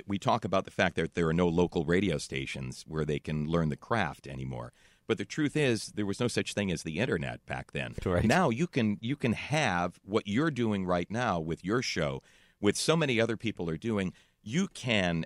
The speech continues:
Speaker 1: have a show, you can get the chops, uh, for broadcasting, and you're broadcasting to the world.
Speaker 2: Yeah.
Speaker 1: I mean, back when we started, you were in Odessa and I'm in Waterbury, Connecticut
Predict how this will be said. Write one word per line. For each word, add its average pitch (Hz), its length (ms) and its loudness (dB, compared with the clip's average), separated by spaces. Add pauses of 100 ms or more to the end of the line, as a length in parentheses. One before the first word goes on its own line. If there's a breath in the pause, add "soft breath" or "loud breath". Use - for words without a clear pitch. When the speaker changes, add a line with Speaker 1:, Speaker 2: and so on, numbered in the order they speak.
Speaker 1:
have 160 340 0
a 151 60 4
show, 82 300 0
you 85 160 0
can 101 140 -4
get 110 200 4
the 110 80 -2
chops, - 680 -2
uh, 78 260 2
for - 180 -6
broadcasting, 78 880 -2 (320 soft breath)
and 139 100 8
you're 139 80 4
broadcasting 147 640 4
to - 100 0
the 110 80 4
world. 123 460 4
Speaker 2:
Yeah. 85 240 8
Speaker 1:
I 120 80 0
mean, 139 240 -2 (240)
back 185 180 4
when 123 120 4
we 156 100 6
started, 113 480 6
you 127 100 6
were 127 80 6
in 113 60 6
Odessa 110 440 6
and 95 120 4
I'm 117 160 4
in 104 80 2
Waterbury, 98 440 4
Connecticut 101 520 0